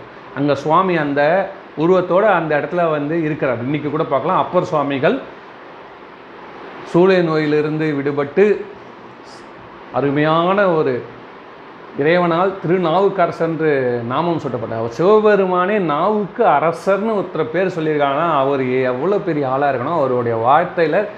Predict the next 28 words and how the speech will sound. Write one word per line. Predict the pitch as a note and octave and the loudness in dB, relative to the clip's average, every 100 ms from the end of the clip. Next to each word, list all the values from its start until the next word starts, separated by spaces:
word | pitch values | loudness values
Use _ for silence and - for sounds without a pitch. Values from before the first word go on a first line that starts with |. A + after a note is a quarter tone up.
| - - | -16 -4
தமிழ் | D#3 G3 G#3+ | 0 4 4
எப்படி | E3+ A3 F#3+ | 4 4 4
விளையாடி | D#3+ G3+ G#3 G3+ | 4 4 6 4
இருக்கணும். | D3 C3+ A2+ - - - - - - - - - - - - | 2 -4 -10 -16 -20 -20 -20 -20 -20 -20 -20 -20 -20 -20 -2
திருநாவுக்கு | F3+ A3 A3 E3 F3 A3 G#3+ F#3+ | 2 2 2 2 4 4 2 2
அரசர்னு | F3 D3 F3+ F#3+ F#3 D#3+ C3 B2 A#2 E3 G3 C#3+ A2+ - - - - - D#3 | 2 4 2 0 0 0 -4 -4 -4 -4 -4 -6 -10 -18 -20 -20 -20 -10 -4
இப்ப | D3 | 2
எல்லாம் | E3 F3 G#3+ | 4 6 4
திருநாகரசர், | A#3 G#3 A3 G#3 F#3 F3+ | 4 2 4 2 2 0
திருநாகரசர்னு | F#3+ G#3+ G#3 F3+ G3 F3+ | 0 4 4 2 -2 0
பேரு. | F3+ F3+ - | 0 0 0
இந்த | C#3 C#3 D#3 D#3 D#3 D#3 D#3+ | -2 0 4 6 6 4 2
தலைமுறை | D#3+ F#3 F#3+ F#3+ | 0 2 2 2
வரைக்கும் | F#3 A3 | 4 2
வச்சுதான் | G3+ A3 A3+ | 0 0 -2
இனிமேல் | G#3+ A3 | -2 0
வைக்க | G#3+ G3 | 0 0
மாட்டாங்க. | G3 E3+ D3 C#3 - - - - - - - - | 0 0 0 -4 -10 -18 -20 -20 -20 -20 -18 -8
இப்ப | E3 | -2
எல்லாம் | D#3+ E3 F3 | 2 4 2
நம்ம | E3 D#3+ D#3 D#3 D3+ | 2 0 2 2 2
எல்லாம் | D3+ D3+ D#3 D#3 D3+ D3 | 2 2 2 2 0 -2
வந்து, | C#3+ D3 D3+ D#3+ D#3 D3 C#3 C#3 C3+ C3 - - - - | -2 -4 -2 0 2 2 2 2 0 -2 -6 -18 -18 -4
அ, | D3 | 0
இஷு, | D3 D#3 - | 0 0 0
இஷுன்னு | E3 D#3+ | 0 0
இஷுல | F3 E3+ E3 F3+ | 0 0 0 0
போயிட்டோம். | F3 D3+ C#3+ C#3+ | 2 0 -2 -2